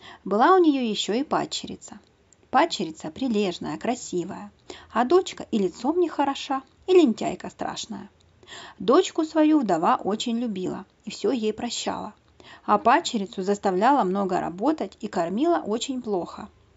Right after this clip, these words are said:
Каждое утро должна была падчерица садиться у колодца и прясть пряжу.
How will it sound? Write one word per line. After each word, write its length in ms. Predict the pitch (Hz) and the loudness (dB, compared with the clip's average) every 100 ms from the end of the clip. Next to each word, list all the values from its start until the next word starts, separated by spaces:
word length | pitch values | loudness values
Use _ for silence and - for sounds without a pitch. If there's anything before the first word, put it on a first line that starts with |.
| - - | -20 0
Каждое 480 | 240 240 202 196 - | 2 4 2 2 2
утро 320 | 262 330 214 | 0 0 -2
должна 360 | 190 196 220 202 | -2 0 2 2
была 240 | 190 185 | 2 0
падчерица 640 | 208 196 - 180 175 190 | 2 0 0 -2 -2 -4
садиться 480 | - 175 196 - 160 | -6 -6 -6 -6 -6
у 40 | - | -6
колодца 520 | 185 190 285 311 294 | -4 0 0 0 -4
и 140 | 202 | -4
прясть 440 | 196 196 208 - - | -4 -2 -2 -4 -6
пряжу. 520 | 202 190 196 196 | -4 -4 -8 -12